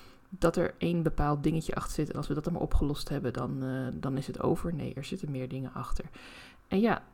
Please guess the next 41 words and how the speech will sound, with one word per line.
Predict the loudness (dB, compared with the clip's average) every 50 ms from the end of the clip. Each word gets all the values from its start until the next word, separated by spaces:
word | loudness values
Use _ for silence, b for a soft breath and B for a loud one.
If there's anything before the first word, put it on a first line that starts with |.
| -20 -20 -6
dan | _ 0 0 2
moet | 2 2 0 0 0
je | -2
iemand | -2 -2 -2 -4 -4
gaan | -6 -6 -6
vertrouwen | -6 -8 -8 -6 -4 -2 -2 -2 -2 -4 -4 -6 -6
om, | -6 -4 -4 -4 -4 -4
eh, | -2
met | -2 -4 -4
diegene | -4 -4 -4 -4 -4 -4 -4
in | -6
gesprek | -6 -6 -4 -4 -4 -4 -4
te | -10
gaan | -12 -10 -8 -6 -4
en | -4
om | -4 -4 -4 -4
die | -4 -4
vragen | -4 -2 -2 -2 -2 -2 -4 -8
te | -8 -6
durven | -4 -4 -4 -4 -4
beantwoorden. | -6 -4 -6 -8 -6 -6 -6 -6 -6 -4 -4
En | -2 0
bij | 2 2
mij | 4 4 6
hoef | 6 6 6
je | 6
de | 6
vraag | 6 4 2 2 2 0 0
ook | 0
nooit | 2 2 2 2 2 0
tegen | -4 -4 -4 -6
mij | -4 -4 -4
te | -6 -6
beantwoorden, | -6 -6 -6 -6 -6 -8 -8 -6 -4
hè. | -6 -6
Ik | -6
bedoel, | -6 -4 -4 -4 -2
als | -4 -4 -4 -4
jij | -4 -4 -2
zegt | -2 -4 -6 -6 -4
van, | -2 -2 -2 -2